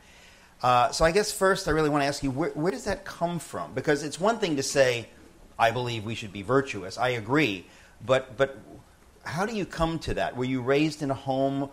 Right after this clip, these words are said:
where those things were stressed? Were you raised in a home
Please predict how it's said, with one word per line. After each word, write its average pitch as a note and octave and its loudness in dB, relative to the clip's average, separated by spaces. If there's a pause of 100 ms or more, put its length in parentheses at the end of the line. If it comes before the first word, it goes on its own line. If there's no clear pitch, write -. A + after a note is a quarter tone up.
(220)
where A#2 -4
those B2 0
things B2 -8
were A2 -6
stressed? A2+ -2
Were A#2 -8
you A2+ -6
raised A#2+ -4
in A#2 -6
a G#2+ -2
home A#2 -4